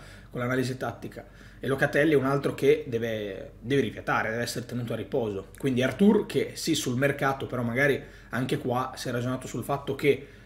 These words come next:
si arriverà a domenica, poi ci sarà la pausa nazionali e allora lì il mercato potrà essere gestito in un'altra maniera, nel senso che poi hai una decina di giorni scarsa,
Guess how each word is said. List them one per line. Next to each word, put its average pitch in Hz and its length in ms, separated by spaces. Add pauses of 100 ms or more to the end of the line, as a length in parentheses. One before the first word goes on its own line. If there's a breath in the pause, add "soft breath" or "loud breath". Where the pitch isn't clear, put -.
si - 180
arriverà 139 340
a 117 60
domenica, 143 640
poi - 320
ci 143 100
sarà 131 180
la 117 80
pausa 131 260
nazionali 123 720
e 120 80
allora 120 240
lì 131 420
il 117 160
mercato 120 400
potrà 120 300
essere 123 280
gestito 120 340
in 120 60
un'altra 127 360
maniera, 127 560 (260 loud breath)
nel 107 120
senso 123 260
che 110 320 (1300)
poi 117 200
hai 104 180
una 107 140
decina 120 340
di 117 120
giorni 107 400
scarsa, 107 760